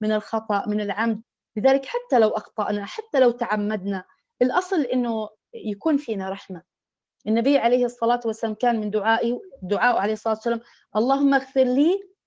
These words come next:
ما أخطأت وما تعمدت". فلا بد أن نلزم هذه الأدعية الجوامع:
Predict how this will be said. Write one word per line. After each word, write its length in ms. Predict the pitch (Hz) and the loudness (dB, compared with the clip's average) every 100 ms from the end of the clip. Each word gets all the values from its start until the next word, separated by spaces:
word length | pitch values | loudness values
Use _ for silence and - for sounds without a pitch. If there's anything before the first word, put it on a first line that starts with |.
| _ - | _ 2
ما 160 | 233 | 4
أخطأت 680 | 262 - 247 - - 349 339 | 4 2 0 -2 -2 -2 0
وما 400 | 330 285 240 330 | 2 4 4 2
تعمدت". 640 | 370 285 208 220 208 226 226 _ _ _ _ _ _ _ _ | 0 -4 -4 -2 -2 -2 -6 _ _ _ _ _ _ _ _
فلا 160 | 214 240 | 2 4
بد 180 | 247 196 | 4 0
أن 240 | 233 226 | 0 2
نلزم 380 | 277 285 220 196 | 2 0 -2 -4
هذه 260 | 202 190 | -6 -6
الأدعية 360 | 196 214 202 196 | -6 -6 -8 -8
الجوامع: 520 | 180 196 208 202 180 | -8 -6 -4 -6 -8